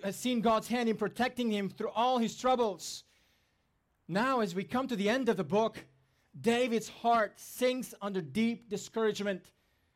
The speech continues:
and fear for his life. There are times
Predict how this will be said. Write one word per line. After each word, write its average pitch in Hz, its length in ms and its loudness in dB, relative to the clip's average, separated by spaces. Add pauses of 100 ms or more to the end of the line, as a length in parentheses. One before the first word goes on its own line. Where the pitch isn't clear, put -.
(460)
and 170 140 -8
fear 185 600 -2 (460)
for 156 140 -8
his 147 160 -6
life. 156 520 -2 (2750)
There 151 100 -6
are - 20 -6
times 190 680 -2